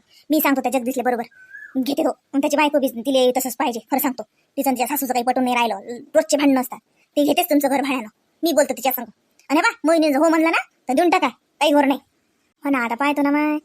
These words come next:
<laughs> बरं चाल माय, येतो हा. पाहिजे काळजी घे लेकरं बकरायची, शाळेत गेले लेकरं नाही. <laughs> पाहिजे सांग जो आला मा पोरगा की म्हणा गेली म्हणा बुडी. <laughs> आता माझं वय आले की मी चालली जाईन बाई. हो आते बाई, <laughs>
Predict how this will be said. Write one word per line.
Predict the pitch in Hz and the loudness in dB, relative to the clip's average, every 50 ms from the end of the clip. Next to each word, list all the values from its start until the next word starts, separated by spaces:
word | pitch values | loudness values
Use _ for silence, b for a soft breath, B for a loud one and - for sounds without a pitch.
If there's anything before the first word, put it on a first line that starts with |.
| _ _ _ | _ _ _
<laughs> | - 277 - - - - - 294 - | -6 -6 -6 -6 -12 -16 -16 -10 -4
बरं | 254 262 247 | -2 -2 -2
चाल | 240 - 262 233 220 | -2 -2 -2 -4 -4
माय, | 220 220 233 254 | -6 -6 -6 -6
येतो | 254 - 247 | -4 -4 -2
हा. | 330 480 - | -2 -2 -2
पाहिजे | - 311 311 269 247 | 0 0 0 0 0
काळजी | 247 311 311 285 269 | 0 0 0 0 0
घे | 285 339 302 269 | 0 0 0 0
लेकरं | 294 - 285 277 | 0 0 0 0
बकरायची, | 294 302 311 302 294 277 233 | 0 0 0 -2 -2 -2 -4
शाळेत | - 302 302 269 247 | -2 0 0 0 0
गेले | 247 254 254 247 | -2 -2 -2 -2
लेकरं | 247 247 233 233 | -2 -2 -2 -4
नाही. | 247 359 403 302 - - | -4 -4 -6 -6 -2 -2
<laughs> | 294 - 285 277 B B B B B B B - | -2 0 -2 -4 B B B B B B B -2
पाहिजे | 269 269 277 247 | 0 0 0 0
सांग | 262 320 311 311 | 0 0 0 2
जो | 320 330 | 2 2
आला | 339 339 339 330 | 2 2 0 2
मा | 339 330 | 0 0
पोरगा | 320 359 339 330 339 | 0 0 0 0 -2
की | 320 320 294 285 - | -2 -2 -4 -6 -4
म्हणा | 254 277 285 269 | -2 0 0 0
गेली | 262 277 349 330 330 | 2 0 0 0 0
म्हणा | 311 311 294 277 | 0 0 0 0
बुडी. | 269 302 285 | 0 0 -2
<laughs> | 240 262 233 - 330 - 311 311 - B B B B B B B | -2 -4 -2 -2 -2 0 0 -4 -4 B B B B B B B
आता | 285 339 | -2 0
माझं | 349 359 330 403 | 0 0 2 2
वय | 392 381 | 2 2
आले | 370 392 381 370 | 0 0 -2 -2
की | 330 320 | -4 -6
मी | 330 | -2
चालली | - 466 523 466 359 | 0 2 2 2 0
जाईन | 381 370 359 | -2 -2 0
बाई. | 370 381 381 _ _ _ _ _ _ _ _ _ _ _ - - | -2 -2 -4 _ _ _ _ _ _ _ _ _ _ _ -4 0
हो | 349 | 2
आते | 370 - - 277 | 2 2 0 0
बाई, | 226 226 | -2 -4
<laughs> | 220 - - 285 | -6 -4 -6 -6